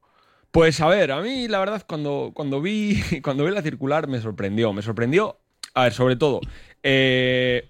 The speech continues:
vamos a partir de una base, el reglamento es desde primera división hasta la última categoría, ¿vale? Eh, en primera división, mm, todos los equipos tienen un facultativo, tienen un médico, en segunda, en primera ref, incluso, no todos, pero bueno,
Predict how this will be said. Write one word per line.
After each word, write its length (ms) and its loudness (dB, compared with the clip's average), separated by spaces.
vamos 360 -2
a 100 -2
partir 240 -2
de 60 -2
una 100 -4
base, 260 -4
el 80 -6
reglamento 640 -2
es 360 -2
desde 1300 -2
primera 260 -2
división 560 -2
hasta 220 -8
la 60 0
última 240 0
categoría, 460 -4
¿vale? 240 0
Eh, 760 2
en 120 -2
primera 260 2
división, 580 -2
mm, 380 -4
todos 200 2
los 120 -2
equipos 320 -4
tienen 160 -2
un 60 -4
facultativo, 680 0
tienen 220 -4
un 100 -4
médico, 720 0
en 320 -2
segunda, 840 0
en 240 -4
primera 380 2
ref, 360 0
incluso, 960 0
no 140 -4
todos, 320 -2
pero 180 -6
bueno, 300 -6